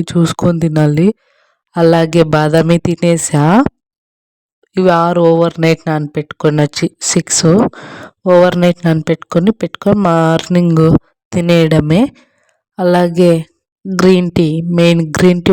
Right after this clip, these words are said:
ఉండాలి కదా మనకి. గ్రీన్ టీ కా-, వాటర్లో ఒక స్పూన్ వేసేసి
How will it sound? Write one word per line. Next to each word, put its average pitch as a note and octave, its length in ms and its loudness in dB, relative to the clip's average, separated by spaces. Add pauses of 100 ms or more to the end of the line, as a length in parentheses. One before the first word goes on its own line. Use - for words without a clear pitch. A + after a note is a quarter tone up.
ఉండాలి F3 400 0
కదా F3 220 4
మనకి. F3 280 -4 (140)
గ్రీన్ F3 300 0
టీ F3+ 60 -6 (100)
కా-, D#3+ 420 2 (480)
వాటర్లో E3+ 560 0 (140)
ఒక E3 260 -2
స్పూన్ E3+ 400 -4
వేసేసి E3+ 460 -2